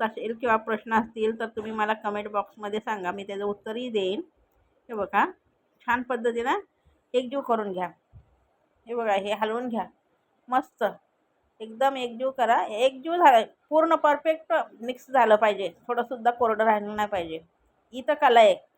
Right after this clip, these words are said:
आपल्याला कलाकारी इथं दाखवायची. हे सगळं मिक्स करून घ्यायचं आहे, थोडंही कोरडं कुठं राहिलं नाही पाहिजे. हे आपले परफेक्ट लाडू होतात.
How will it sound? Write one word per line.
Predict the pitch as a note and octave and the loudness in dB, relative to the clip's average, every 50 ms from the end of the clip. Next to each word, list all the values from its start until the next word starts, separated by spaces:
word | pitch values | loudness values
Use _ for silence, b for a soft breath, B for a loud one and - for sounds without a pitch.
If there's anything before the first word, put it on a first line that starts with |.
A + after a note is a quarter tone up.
| _ _ _ _ _ _ _ - | _ _ _ _ _ _ _ -4
आपल्याला | A#3 A3+ C4+ C4+ C4+ C4+ | -4 0 2 4 4 4
कलाकारी | C4+ - C4+ C4 C4 B3+ - C4 C4 C#4 | 4 4 4 6 4 4 4 2 0 0
इथं | C4+ C4 B3 C4 C4 | -2 -2 -2 2 4
दाखवायची. | C4 A3+ - - G3 G3 F#3 - - D#3+ - - _ _ _ _ _ _ - | 4 4 4 4 2 0 0 -2 -10 -20 -20 -20 _ _ _ _ _ _ -10
हे | B3 A#3+ | -6 -2
सगळं | D4 C#4 B3+ C4 B3 C#4+ C#4+ D4 | -2 -2 -2 -2 0 2 2 2
मिक्स | D4 C#4+ C#4 - - - | 2 0 -4 -6 -10 -8
करून | _ C4+ B3+ B3 C4 C4 | _ -4 -4 -2 -2 0
घ्यायचं | C4 A#3+ G3+ F#3+ - G3 | 2 2 2 2 2 2
आहे, | G#3+ C#4 F#4+ - _ _ _ _ _ _ _ _ _ _ _ _ - | 2 2 2 -2 _ _ _ _ _ _ _ _ _ _ _ _ -4
थोडंही | C4 B3+ C4 C4+ | 2 4 4 2
कोरडं | C#4 - C#4+ B3+ A#3 A3+ A#3+ B3 | 4 2 2 4 4 4 4 4
कुठं | A#3+ - A#3+ A#3+ A#3+ | 2 0 0 2 4
राहिलं | A#3+ A#3 G#3+ G#3 G#3+ A#3 | 6 6 4 4 2 0
नाही | B3 B3 | -2 -2
पाहिजे. | B3 A3+ G#3 F#3+ G3+ A#3 E4+ F#4+ - _ _ _ _ _ _ _ _ _ _ _ _ _ _ _ _ _ _ _ _ G#3+ | -2 -2 -2 -2 -4 -8 -12 -12 -14 _ _ _ _ _ _ _ _ _ _ _ _ _ _ _ _ _ _ _ _ -6
हे | A3+ | -4
आपले | A3+ A3+ A#3 A#3+ | -4 -2 -2 -4
परफेक्ट | A#3+ - B3 A#3+ A#3 - B3+ B3+ _ - | 0 2 2 2 2 0 -6 -8 _ -2
लाडू | C4 B3+ A3 G#3 A3 | 2 2 4 4 2
होतात. | A3 A#3+ - - A3+ A3+ | 0 0 0 0 0 -2